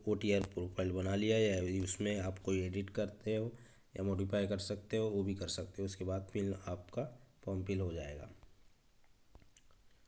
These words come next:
आप ये देख सकते हैं इसमें पूरा क्लासिफिकेशन दिया गया है पोस्ट वाइज, किस किस फंक्शनल क्लासिफिकेशन दिया है, category for which identified किया गया है इसमें।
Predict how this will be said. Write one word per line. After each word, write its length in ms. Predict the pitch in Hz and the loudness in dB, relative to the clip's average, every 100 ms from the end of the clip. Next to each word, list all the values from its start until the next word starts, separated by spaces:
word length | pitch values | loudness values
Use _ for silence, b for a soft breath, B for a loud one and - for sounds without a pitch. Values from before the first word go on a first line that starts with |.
| b b b b b - - | b b b b b -20 -6
आप 240 | 101 95 - | -2 -2 -2
ये 60 | 104 | 0
देख 220 | 104 98 | 2 2
सकते 300 | 110 101 113 | -2 0 2
हैं 60 | |
इसमें 540 | 107 107 104 101 95 - - | 2 2 0 0 -4 -14 -6
पूरा 140 | 101 98 | -2 0
क्लासिफिकेशन 760 | 98 92 - 95 101 95 104 | 2 0 0 -2 -2 0 0
दिया 220 | 98 98 | 2 4
गया 120 | 98 104 | 4 2
है 120 | 104 | 0
पोस्ट 300 | 98 90 101 | -2 -2 0
वाइज, 240 | 95 107 - - - - | 0 0 -4 -14 -16 -8
किस 160 | - | -8
किस 380 | - 92 95 - - b b b b - | -4 -6 -6 -10 -16 b b b b -2
फंक्शनल 480 | 101 98 104 101 98 | 0 0 0 2 2
क्लासिफिकेशन 880 | 101 92 95 - 98 - 98 104 | 2 0 0 -4 -8 -6 -2 0
दिया 220 | 101 104 101 | 0 0 -2
है, 140 | 98 113 - - - - - - | -4 -8 -18 -20 -20 -12 -6 -2
category 440 | 98 98 98 101 107 - | 2 4 4 2 -2 -2
for 140 | 98 95 | 0 2
which 280 | 92 101 - - | 2 0 -2 -4
identified 760 | 95 95 95 95 98 98 101 - - | 0 0 0 -4 -2 -2 -4 -14 -2
किया 180 | 101 101 | 0 2
गया 120 | 104 | 0
है 80 | 104 | -2
इसमें। 280 | 104 110 | -6 -8